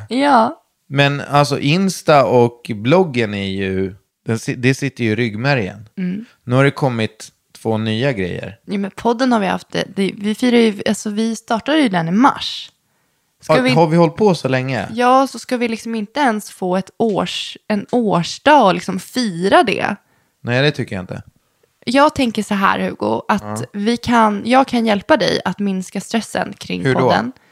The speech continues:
Speaker 1: Genom att ge dig färdiga ämnen, genom att vi bestämmer en dag som passar dig bättre om du tycker att det är jobbigt.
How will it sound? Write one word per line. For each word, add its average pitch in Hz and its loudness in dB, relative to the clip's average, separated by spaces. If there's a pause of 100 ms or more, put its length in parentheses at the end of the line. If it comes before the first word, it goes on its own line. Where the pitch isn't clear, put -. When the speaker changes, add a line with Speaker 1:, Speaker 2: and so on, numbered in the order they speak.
(500)
Speaker 1:
Genom 233 0
att 208 -10
ge 202 -2
dig 190 -2
färdiga 175 -2
ämnen, 180 0 (180)
genom 196 -2
att - -8
vi 180 -4
bestämmer 180 -2
en 175 -2
dag 208 4
som 214 -8
passar 196 -4
dig 175 -4
bättre 226 0
om 220 -4
du 196 -4
tycker - -10
att - -12
det 180 -8
är 180 -4
jobbigt. 180 -4